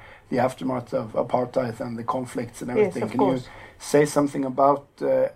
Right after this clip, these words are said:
Speaker 1: the difficulties of, of writing literature in that sense, w-, which you think is, uh, sort of, um, specific for South Africa or for, uh, for the society you come from?
Speaker 2: Uh, yes, uh, I would just like to say this.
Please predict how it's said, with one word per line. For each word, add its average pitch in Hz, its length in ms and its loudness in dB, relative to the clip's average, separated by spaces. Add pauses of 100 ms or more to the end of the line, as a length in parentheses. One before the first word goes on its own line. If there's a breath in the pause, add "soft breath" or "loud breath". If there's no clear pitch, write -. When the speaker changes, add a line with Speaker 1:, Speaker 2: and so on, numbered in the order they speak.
Speaker 1:
the 131 160 -12
difficulties 160 920 0
of, 127 320 0
of 123 440 -6
writing 127 720 -2
literature 131 460 -4
in 123 120 -2
that 127 180 -4
sense, 135 600 -2 (600 loud breath)
w-, - 220 -6
which 131 200 -4
you 147 60 0
think 139 240 0 (140)
is, 123 380 -4
uh, 123 260 2 (100)
sort 135 220 -4
of, 120 260 -2
um, 110 300 -4 (360)
specific 151 600 0
for 143 140 -2
South 135 240 2
Africa 156 360 2
or 123 160 0
for, 120 360 -6
uh, 107 200 -10 (640 loud breath)
for - 220 -4
the 127 120 -6
society 135 520 2
you 131 100 -4
come 131 220 -6
from? - 280 -10
Speaker 2:
Uh, 254 100 4 (120)
yes, 240 500 2
uh, - 40 -2
I 220 460 6
would 233 180 2
just 247 300 0
like 220 240 6
to 214 100 -8
say 214 260 2
this. 220 460 2